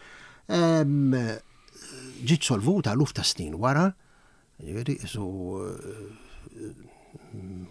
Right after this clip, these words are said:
Galwa u hekk, jiġifieri, isu xi sent-, xi, xi, xi mitej sena ilu, jiġifieri, b'alġebra moderna. Jiġifieri,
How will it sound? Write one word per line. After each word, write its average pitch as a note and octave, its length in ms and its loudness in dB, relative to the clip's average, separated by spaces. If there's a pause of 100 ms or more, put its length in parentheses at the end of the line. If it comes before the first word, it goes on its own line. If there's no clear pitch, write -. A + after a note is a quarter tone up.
(120)
Galwa A2 640 -4
u A2 140 -4
hekk, B2 160 -6
jiġifieri, A2 240 -6
isu A#2 140 -4
xi G#2 120 -6
sent-, G2+ 340 -6
xi, A2+ 200 -4
xi, G2+ 220 -4
xi G2+ 140 -6
mitej F#2 280 -4
sena E2+ 280 -2
ilu, C#3 300 4 (360)
jiġifieri, A#2+ 380 0
b'alġebra B2+ 500 6
moderna. A#2 460 4 (580)
Jiġifieri, G#2 440 -6